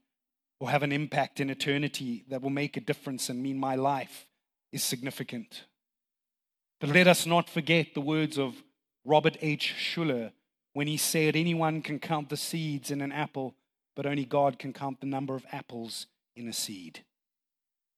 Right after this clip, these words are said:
You will never know the full impact your financial giving may have in service to God. But as you and I together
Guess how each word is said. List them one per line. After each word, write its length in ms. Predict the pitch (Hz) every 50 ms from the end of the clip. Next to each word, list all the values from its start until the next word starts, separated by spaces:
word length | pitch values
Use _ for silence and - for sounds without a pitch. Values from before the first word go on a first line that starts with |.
| _ _ _ _ _ _ _ _ _ _ _ _ _ _ _ _ _ _ _ _ _ _ _ _ -
You 80 | 131
will 80 | 131 147
never 260 | 156 160 165 151 165
know 220 | 165 160 160 156 156
the 100 | 151 147
full 220 | - - 160 160
impact 440 | 156 165 160 - 170 156 139 - -
your 120 | 156 143
financial 520 | - - 139 143 143 147 147 147 - 151 139
giving 320 | 131 143 151 151 143 135
may 140 | 135 139 135
have 280 | 123 123 147 139 123
in 120 | 123 131 127
service 400 | - - 131 131 123 123 117 -
to 140 | - - 104
God. 400 | 107 127 120 113 101 98 - - _ _ _ _ _ _ _ _ _ _ _ _ _ _ _ _ _ _ _ -
But 120 | 160 151
as 340 | 165 175 180 175 139 123 131
you 200 | 160 185 202 196
and 140 | 185 180 170
I 240 | 160 165 170 175 170
together 560 | 170 - 165 143 151 156 160 147 139 139 127